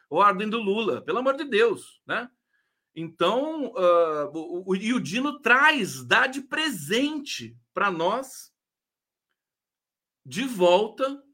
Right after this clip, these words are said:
com a pauta da segurança. Ou seja, vou dizer aqui pra vocês, é, em dois mil e vinte e seis, essa pauta, inclusive vou conversar com o Felipe Nunes da Quest daqui a pouco,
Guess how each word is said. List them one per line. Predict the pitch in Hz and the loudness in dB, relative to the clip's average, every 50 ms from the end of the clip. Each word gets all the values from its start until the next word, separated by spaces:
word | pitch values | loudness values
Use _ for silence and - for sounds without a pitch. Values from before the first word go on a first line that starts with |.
| _ - | _ -10
com | - 233 | -6 -4
a | 240 233 | -4 -4
pauta | 233 - - 180 180 190 185 190 208 | -4 -2 -2 0 0 0 -2 -4 -6
da | 196 208 | -6 -6
segurança. | 208 - 226 214 233 226 196 185 185 185 185 - - 110 - - _ _ _ _ _ - | -8 -10 -12 -10 -8 -6 -4 -4 -4 -4 -6 -8 -12 -12 -12 -14 _ _ _ _ _ 4
Ou | - 196 240 269 247 | 6 6 6 4 0
seja, | 254 - - - 190 190 190 185 180 185 202 208 214 208 - | -4 -4 0 2 4 4 4 2 -2 -4 -4 -6 -6 -8 -14
vou | - 120 127 156 180 185 | -14 -8 -2 0 0 0
dizer | 180 185 175 143 123 139 165 | 0 -2 -6 -6 -6 -4 -4
aqui | 180 180 180 180 - 151 170 | -4 -4 -6 -10 -14 -14 -12
pra | 175 - 165 156 | -8 -6 -6 -6
vocês, | 151 139 127 120 - - 131 135 143 170 190 185 185 - - - _ _ _ _ _ _ _ _ _ _ _ _ _ _ _ _ _ _ _ | -4 -6 -8 -8 -8 -8 -10 -8 -8 -8 -8 -10 -14 -20 -20 -20 _ _ _ _ _ _ _ _ _ _ _ _ _ _ _ _ _ _ _
é, | 123 127 131 131 127 127 123 123 120 120 117 117 113 - _ _ | -4 -2 0 2 2 2 2 2 0 -2 -4 -4 -8 -10 _ _
em | - 139 156 | -6 -6 -4
dois | 156 160 151 131 120 | -2 -2 -2 -2 -4
mil | 127 147 170 175 | -4 -6 -6 -6
e | 180 | -6
vinte | 160 170 170 151 - | -6 -8 -10 -10 -12
e | |
seis, | - - - 131 139 170 175 185 180 - - - _ _ _ _ _ _ _ _ | -10 -6 -4 -2 -2 -2 -4 -6 -8 -12 -18 -20 _ _ _ _ _ _ _ _
essa | - 135 160 175 175 - 151 | -2 -2 -2 -2 -2 -4 -6
pauta, | 151 - - 143 165 170 - 170 | -4 -2 -2 0 0 0 -2 -6
inclusive | - - 147 175 226 226 | -8 -8 -6 -6 -6 -4
vou | 220 202 185 | -2 -2 -2
conversar | 185 180 156 147 135 123 - - 143 139 | -2 -4 -4 -4 -6 -4 -2 -2 -2 -2
com | - 131 | -2 -6
o | 123 | -8
Felipe | 123 - 131 123 127 127 123 | -6 -6 -4 -4 -4 -4 -4
Nunes | 113 113 123 131 127 117 | -4 -4 -4 -4 -4 -4
da | 110 110 107 | -6 -6 -8
Quest | - - 123 120 123 120 - | -6 -4 -2 -2 -2 -4 -8
daqui | 107 104 104 - 110 | -10 -10 -10 -8 -10
a | 110 | -10
pouco, | - - 175 196 190 - | -4 0 0 0 -2 -4